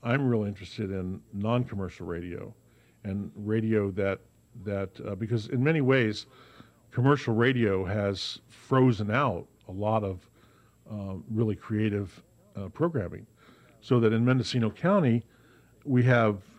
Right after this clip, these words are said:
K Z Y X, which is a public radio station. We do a lot of things on K Z Y X. There are a lot of things on K Z Y X that you'll never find on K Y N or some of the other commercial stations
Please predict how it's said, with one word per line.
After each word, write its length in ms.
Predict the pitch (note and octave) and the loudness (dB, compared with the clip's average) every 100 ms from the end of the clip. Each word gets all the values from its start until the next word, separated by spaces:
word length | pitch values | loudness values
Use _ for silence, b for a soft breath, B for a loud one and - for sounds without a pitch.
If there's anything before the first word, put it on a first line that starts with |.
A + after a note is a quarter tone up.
| - | 0
K 140 | C3+ | 2
Z 160 | A2+ A#2 | 2 2
Y 180 | G#2 | 4
X, 260 | B2+ F3+ - | 4 4 0
which 80 | A#2+ | -8
is 60 | |
a 40 | A2 | -4
public 260 | B2+ G#2+ | -2 -2
radio 240 | A2+ D#3 E3 | 0 2 2
station. 380 | - A2 F#2+ A2+ | 2 -2 0 -2
We 100 | D#3 | 2
do 140 | D#3 | 2
a 20 | |
lot 160 | G#2+ B2+ | 4 2
of 80 | D3+ | 0
things 220 | C3 G#2 | -2 -2
on 100 | G#2+ | -4
K 140 | - | -4
Z 160 | A#2 G#2+ | -4 -4
Y 180 | F#2+ G2 | -2 2
X. 380 | F3 C#3+ - - b b b - | 2 2 -4 -18 b b b -6
There 80 | |
are 20 | A2 | -4
a 40 | |
lot 40 | |
of 80 | C3+ | -2
things 180 | C3 A#2 | -2 -2
on 100 | A2 | -2
K 140 | C3 | -2
Z 100 | A#2+ | -2
Y 180 | G#2 A#2 | 0 0
X 120 | D3+ | 0
that 140 | - F#2+ | -4 -4
you'll 120 | A2 | 0
never 200 | D3 D#3+ | 0 0
find 400 | - G#2+ G2+ F#2+ | 0 -2 -2 -4
on 240 | G2 F#2+ F#2+ b b b _ | -6 -6 -10 b b b _
K 180 | D3+ C#3 | 0 2
Y 380 | A#2 A2 G#2+ A2 | 2 -2 -2 -2
N 80 | |
or 80 | G#2 | -4
some 180 | F#2+ A#2+ | -6 -4
of 60 | G#2 | -4
the 80 | |
other 100 | G2+ | -4
commercial 420 | G2+ G#2+ B2+ D#3+ A#2+ | -6 -6 -4 -4 -8
stations 500 | A2+ F#2 A#2+ B2 | -6 -6 -6 -8